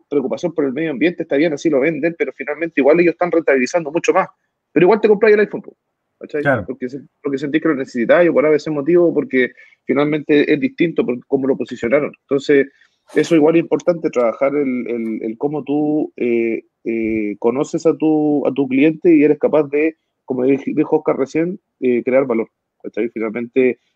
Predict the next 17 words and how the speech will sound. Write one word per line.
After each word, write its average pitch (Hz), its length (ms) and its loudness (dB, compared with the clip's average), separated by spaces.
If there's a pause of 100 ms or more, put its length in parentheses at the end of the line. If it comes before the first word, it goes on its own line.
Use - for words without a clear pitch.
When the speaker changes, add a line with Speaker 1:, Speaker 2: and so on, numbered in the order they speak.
Speaker 1:
haciendo 165 340 0
uso 170 120 2
de 165 80 4
la 160 40 2
tecnología 147 460 2
para 143 100 0
ser 143 140 2
ágil 165 260 0
y 151 40 -2
flexible, 170 500 -4
sí, - 140 -16 (200)
es 117 160 -10
clave. 107 220 -6 (1040)
Speaker 2:
Es 165 180 2
como 170 500 6
cuando, 147 440 2
eh, 139 40 -2